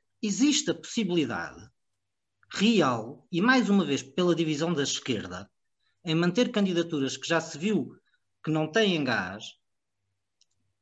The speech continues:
há o perigo de termos três candidatos de esquerda, todos eles bons, e a direita não democrática ter um e com poucos votos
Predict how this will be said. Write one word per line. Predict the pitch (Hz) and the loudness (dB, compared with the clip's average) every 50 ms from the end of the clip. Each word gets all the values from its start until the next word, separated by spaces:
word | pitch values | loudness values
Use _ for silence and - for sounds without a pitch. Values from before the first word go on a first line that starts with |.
| _ _ _ _ _ | _ _ _ _ _
há | - 247 | 0 2
o | 277 277 - - | 2 2 2 2
perigo | 262 254 240 202 - - | 4 4 4 4 2 -2
de | - - - | -12 -4 2
termos | - 208 180 160 151 143 - - | 4 4 4 2 -2 -4 -6 -6
três | - - 285 302 262 - - | -2 0 2 2 2 0 0
candidatos | - 208 196 180 156 165 156 151 156 - | 0 0 2 2 2 2 0 0 -2 -6
de | - - | -8 -6
esquerda, | - - 147 139 127 127 151 185 196 - - _ _ _ _ _ _ _ _ - | -2 0 0 0 0 -2 -6 -8 -8 -12 -18 _ _ _ _ _ _ _ _ 0
todos | 320 302 202 214 | 0 2 4 4
eles | 214 185 143 | 4 4 4
bons, | 131 135 139 139 175 196 - - _ _ _ _ _ _ _ _ _ _ _ _ _ _ _ _ _ _ _ _ _ _ _ _ _ _ _ _ - | 0 -2 -2 -4 -4 -6 -12 -16 _ _ _ _ _ _ _ _ _ _ _ _ _ _ _ _ _ _ _ _ _ _ _ _ _ _ _ _ -4
e | - 233 254 254 | 0 4 4 4
a | |
direita | 240 240 254 247 247 220 196 - 190 | 6 6 6 6 6 4 4 2 2
não | 196 214 208 | 2 2 2
democrática | 190 208 208 202 202 185 185 - 156 - 190 | 0 0 0 2 0 0 0 -2 -4 -6 -6
ter | 190 - - 262 247 214 | -4 2 4 4 6 6
um | 214 208 214 240 233 - - - _ _ _ _ - | 6 4 4 2 0 -2 -8 -14 _ _ _ _ -2
e | 240 240 | -2 0
com | 247 240 240 220 | 2 2 2 4
poucos | 226 233 226 226 - 185 | 2 0 0 -2 -4 -2
votos | 180 190 196 196 196 196 - - - | 2 2 2 2 2 0 -8 -12 -12